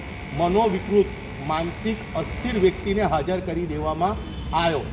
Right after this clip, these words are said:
ગઈકાલની આ પંદર તારીખની ઘટનાની અંદર આ બધા સર્કમસ્ટન્સીસ મળતા આવે છે, પણ એમાં પ્લસ પોઇન્ટ એવો છે, એવો કોઈ વાર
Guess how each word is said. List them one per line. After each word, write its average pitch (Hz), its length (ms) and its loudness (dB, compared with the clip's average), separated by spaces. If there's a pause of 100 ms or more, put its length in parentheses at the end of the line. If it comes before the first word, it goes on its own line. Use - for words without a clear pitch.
(440)
ગઈકાલની 220 800 2
આ 175 160 2
પંદર 175 640 0
તારીખની 208 540 2
ઘટનાની 196 600 0
અંદર 185 400 2 (340)
આ 196 220 2
બધા 180 520 0
સર્કમસ્ટન્સીસ 185 880 0
મળતા 160 320 0
આવે 185 160 4
છે, 180 120 0
પણ 196 180 0 (140)
એમાં 175 300 -2
પ્લસ 170 240 -2 (100)
પોઇન્ટ 185 240 0
એવો 180 280 2
છે, 208 160 4 (420)
એવો 202 320 8
કોઈ 214 380 4
વાર 214 320 0